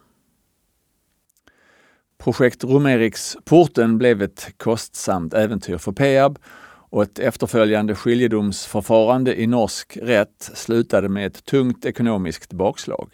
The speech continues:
Utfallet betydde att Peab gick miste om intäkter uppgående till flera hundra miljoner norska kronor. Det Peab nu efteråt kan glädja sig åt, det är att ha producerat en väl fungerande järnvägstunnel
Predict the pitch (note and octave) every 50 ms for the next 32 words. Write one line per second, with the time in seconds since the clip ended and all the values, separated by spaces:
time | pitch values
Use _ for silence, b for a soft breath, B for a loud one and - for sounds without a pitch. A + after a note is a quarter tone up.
0 | _ _ _ _ _ B B B B B B B B B B - C3 B2+ - -
1 | C3+ A#2 G#2+ A#2+ A2+ - - A2 - C#3 B2+ A2 G#2+ G2+ G2 - - - B2 G#2+
2 | G2 F#2+ G2 G#2+ G#2+ G2+ - - G#2+ A2 A#2 A#2 - - G#2+ G2+ G2+ - G#2+ A2
3 | A2 A2+ - - A2 F#2+ - - G2 F#2 G2+ G#2+ - - - A2 G2 F#2+ F#2+ F2
4 | F2+ - - G2 - - A#2+ A#2+ A#2 G#2+ G2 A2+ C#3+ C#3 B2+ B2 A#2+ A#2+ A#2+ A#2+
5 | A#2 A#2+ A#2+ A2 G#2 F#2+ F2 E2 F2 F2+ G2+ G#2 G#2+ G#2+ G#2+ - - - G#2 -
6 | - E2+ E2+ F#2+ F#2+ - - - - _ _ _ _ _ _ B B B B B
7 | B B B B B B B B - A#2+ A2 - D3 D3 D3 C#3 B2 C3+ C#3+ C#3
8 | C3+ - - F3 C3 A2+ - - - G3 F#3 A#2+ F#2+ D#2+ - _ - - - -
9 | - - A2+ G#2 G#2 G#2 G2 F#2+ G#2 B2 A2+ A2+ A2+ A#2+ B2 A#2 G#2+ G#2 - D3+
10 | C#3 B2 E2 D2+ - - - - A2 A2 B2 B2 A2+ F#2+ - - F#2 - - A2
11 | G#2+ G#2 - B2 A2 F#2+ E2 F2+ F#2 - _ - F2+ F#2 F2 F2 E2+ - A#2+ A#2
12 | B2 A#2 A2 G#2 G2 - A#2 A#2 A#2 B2 A2+ G#2+ F#2+ F#2+ F#2 F2+ G2+ G#2 G#2+ G#2+
13 | A2 A2 G#2 G#2 F2+ - - - - - - - - - F#2+ F2 E2+ E2 F#2 G2+
14 | -